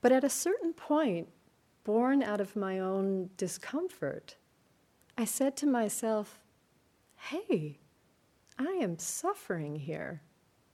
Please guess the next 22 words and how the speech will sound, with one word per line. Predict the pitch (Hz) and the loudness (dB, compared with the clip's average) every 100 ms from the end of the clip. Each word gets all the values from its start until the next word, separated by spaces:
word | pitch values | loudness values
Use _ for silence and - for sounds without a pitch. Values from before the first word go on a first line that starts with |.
| _ _ _ _ _ _ _ _ _ _ _ _ _ | _ _ _ _ _ _ _ _ _ _ _ _ _
And | 254 277 | 6 6
that | 262 - | 6 0
simple | - - 349 359 415 | -2 2 2 2 2
acknowledgement | 269 254 240 226 277 311 254 202 165 165 160 - _ _ _ _ _ _ _ | 4 4 4 4 4 2 0 -2 -2 -2 -8 -20 _ _ _ _ _ _ _
helped | - 262 302 - - | -10 -2 -2 -4 0
me | 302 277 | 2 2
to | - - 240 233 226 226 226 - _ _ - | -2 -2 2 4 2 2 -2 -6 _ _ -12
take | - 254 262 - | 0 2 2 0
responsibility | 254 - 196 185 - 214 226 320 349 151 | -2 0 0 0 -2 0 0 2 2 0
for | 139 - 190 | -2 -4 -2
what | 180 175 | 0 -2
was | 190 - | -4 -4
happening. | 214 220 302 214 139 147 _ _ _ _ _ _ _ _ _ _ _ _ _ _ _ | -6 -4 -2 -2 -4 -10 _ _ _ _ _ _ _ _ _ _ _ _ _ _ _
To | - 226 - | 0 0 4
own | 208 254 359 | 6 6 6
it | 170 | 6
in | 165 | 4
a | 160 | 4
way, | 156 143 147 | 2 0 -2
to | - 214 | 2 4
remind | 214 208 190 190 302 403 311 | 6 6 4 4 4 6 6
me | 190 156 160 | 4 0 -4